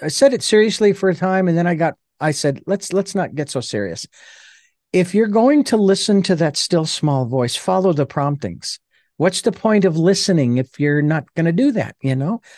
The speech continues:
But it, again, it's always your choice. You have free will, as do I, as does my guest. And my guest, uh, his free will has to do with the fact that he was willing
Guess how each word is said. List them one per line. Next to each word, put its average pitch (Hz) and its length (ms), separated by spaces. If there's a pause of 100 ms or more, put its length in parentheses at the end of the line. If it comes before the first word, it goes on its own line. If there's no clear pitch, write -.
(100)
But 196 120
it, 208 140
again, 190 240
it's 107 160
always 220 500
your 226 140
choice. 180 580 (520)
You 143 240
have 202 180
free 214 280
will, 185 360
as 165 180
do 196 180
I, 165 340 (500)
as 180 260
does 220 200
my 254 160
guest. 330 560 (380)
And 214 140
my 240 120
guest, 240 460
uh, 190 240
his 240 240
free 214 300
will 180 400
has 196 360
to 180 100
do 190 240
with 185 160
the 175 60
fact 196 300
that 160 100
he 214 160
was 208 180
willing 190 600